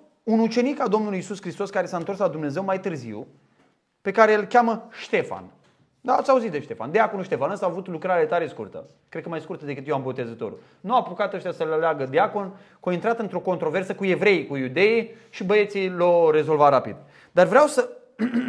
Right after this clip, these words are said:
<clears throat> vreau să observați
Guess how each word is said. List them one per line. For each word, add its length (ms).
<clears throat> 1200
vreau 180
să 100
observați 560